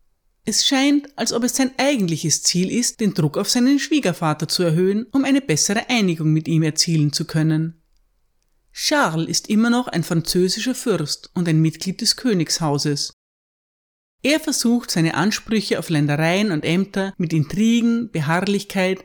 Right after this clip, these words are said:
und manchmal auch mit Gewalt durchzusetzen. Letztlich ist es aber nicht in seinem Interesse, das Haus Valois zu zerstören.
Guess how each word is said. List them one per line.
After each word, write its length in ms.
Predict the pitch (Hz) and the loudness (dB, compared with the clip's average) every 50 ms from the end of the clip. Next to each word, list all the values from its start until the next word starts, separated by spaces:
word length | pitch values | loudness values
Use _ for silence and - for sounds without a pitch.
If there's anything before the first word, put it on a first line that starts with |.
| _ | _
und 200 | - - 339 320 247 | -6 -4 -4 -2 0
manchmal 440 | 220 165 160 165 - - 202 202 - | 0 0 0 0 -2 -2 -2 0 0
auch 220 | 185 196 196 - | 0 -2 0 -2
mit 140 | 254 - - | -4 -4 -2
Gewalt 400 | - 311 247 214 160 147 143 - - | -4 -2 0 2 0 0 0 -2 -4
durchzusetzen. 960 | 156 147 143 - - - 170 - - 160 143 - - - 156 151 156 _ _ _ _ _ _ _ _ _ _ _ _ _ _ _ _ - | -4 -4 -4 -4 -6 -4 -2 0 0 0 0 0 -2 -2 -2 -2 -6 _ _ _ _ _ _ _ _ _ _ _ _ _ _ _ _ -4
Letztlich 520 | - 294 294 294 - - - 277 285 - | 0 0 0 0 0 -4 -2 -2 -2 -2
ist 140 | - 214 - | -2 -4 -2
es 100 | 220 202 | 0 0
aber 140 | 226 208 208 | 0 2 2
nicht 300 | 220 247 302 285 - - | 4 4 2 2 0 0
in 100 | 294 254 | 0 2
seinem 340 | - - 208 190 190 202 196 | 2 2 0 0 0 0 -2
Interesse, 720 | 190 175 - 208 185 160 147 160 - - 175 165 170 165 _ | -2 -2 -2 0 0 0 2 2 2 2 0 0 -4 -6 _
das 260 | - - 156 - - - | -6 -4 -4 -4 -4 -2
Haus 320 | 135 139 185 240 240 - | -2 0 0 0 -2 -2
Valois 540 | 185 165 156 147 135 127 127 135 151 170 - - | -2 0 0 0 0 0 0 -2 -2 -4 -4 -6
zu 120 | - 233 | -6 -4
zerstören. 720 | 208 - 262 247 - - - 214 165 147 135 135 139 139 | -4 -4 -2 -2 -4 -2 -2 -2 -2 -2 -2 -4 -6 -8